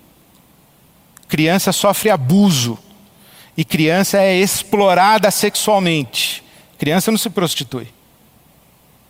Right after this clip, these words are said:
Então, como você se sentiria se você fosse uma criança de oito anos,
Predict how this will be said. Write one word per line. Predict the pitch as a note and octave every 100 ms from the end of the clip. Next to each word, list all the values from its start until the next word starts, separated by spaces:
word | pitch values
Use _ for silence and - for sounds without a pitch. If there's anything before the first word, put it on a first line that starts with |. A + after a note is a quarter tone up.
| _ - -
Então, | D3 E3
como | - C#3+
você | D#3+ D#3 G3
se | G#3
sentiria | G#3+ A#3 A3 A3+ E3 C3 A#2 - _ - - -
se | -
você | D3 D3
fosse | D3+ E3+ -
uma | E3 E3+
criança | G#3 F#3+ D#3+ C#3+ C#3
de | B2+
oito | D3 F3+ -
anos, | F#3+ D#3 B2+ A2+ -